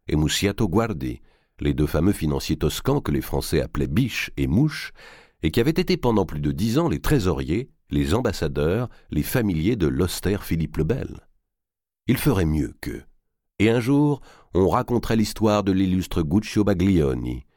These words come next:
débutant dans la vie, en manquant de renverser le roi de France au coin d'une rue. La rumeur du port lui parvenait comme déjà une acclamation. Le vieux marin jeta une planche entre le bateau et le quai. Guccio paya le prix de son passage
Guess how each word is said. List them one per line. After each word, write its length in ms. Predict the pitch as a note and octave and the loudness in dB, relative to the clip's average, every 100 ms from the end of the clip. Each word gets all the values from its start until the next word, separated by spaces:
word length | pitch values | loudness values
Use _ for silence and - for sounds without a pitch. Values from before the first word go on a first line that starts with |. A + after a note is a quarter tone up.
| _ | _
débutant 560 | C2+ E2 E2 F2+ F#2+ F#2 | -2 -2 0 -2 0 2
dans 100 | F2+ | 2
la 100 | F2+ | 2
vie, 340 | E2 F#2 G2 - - - | 2 0 -2 -6 -20 -4
en 180 | D#2+ E2+ | 0 2
manquant 380 | E2+ G2 G2 F#2+ | 2 2 0 0
de 80 | |
renverser 400 | F2 F2+ F2 - | 2 2 2 0
le 80 | F2 | 2
roi 160 | E2 D#2+ | 2 2
de 60 | |
France 320 | - D#2 D2+ D#2+ | -2 -4 -2 -2
au 80 | |
coin 180 | - D2 | -2 -2
d'une 200 | C2+ B1 | -2 -4
rue. 260 | G#1+ G1+ - _ _ _ _ _ _ _ _ _ - | -8 -12 -16 _ _ _ _ _ _ _ _ _ -2
La 100 | F2+ | 0
rumeur 380 | G2 G#2 G#2 | 2 4 2
du 100 | G2 | -2
port 280 | E2+ G#2 G#2 | -2 0 2
lui 80 | G2 | 0
parvenait 520 | G2+ F2+ F2+ F2 E2+ | -2 0 0 2 0
comme 260 | - D#2+ D2 | -2 -2 0
déjà 420 | D#2 C#2+ D#2 D2 - - | 0 0 -2 -4 -10 -6
une 220 | D2 C#2 | -4 -2
acclamation. 680 | C#2 C#2 C2 B1+ - - - _ _ _ _ _ _ _ _ _ _ _ _ | -2 -4 -4 -6 -10 -12 -14 _ _ _ _ _ _ _ _ _ _ _ _
Le 80 | F#2 | 0
vieux 180 | G2+ D#3+ | 2 2
marin 320 | C3+ A2+ C3+ | 2 2 2
jeta 300 | G#2 F2 A2+ | 0 2 2
une 140 | G2 E2 | 2 2
planche 280 | G2+ F#2 E2+ | 0 0 -2
entre 180 | - | -2
le 80 | D#2 | 0
bateau 300 | C#2+ C#2+ D2+ | 0 0 -2
et 40 | C#2 | -2
le 100 | C2+ | -4
quai. 320 | - - - _ _ _ _ _ D2+ | -8 -12 -14 _ _ _ _ _ -2
Guccio 440 | D#2+ - E2+ E2+ | -2 2 4 4
paya 260 | D#2 D#2 D2+ | 4 2 2
le 80 | |
prix 120 | D2 D#2 | 0 -2
de 80 | |
son 140 | D2 D#2 | -2 -2
passage 600 | C#2+ - E2 F2 A#2+ B2+ | -2 -2 -2 -2 -2 -6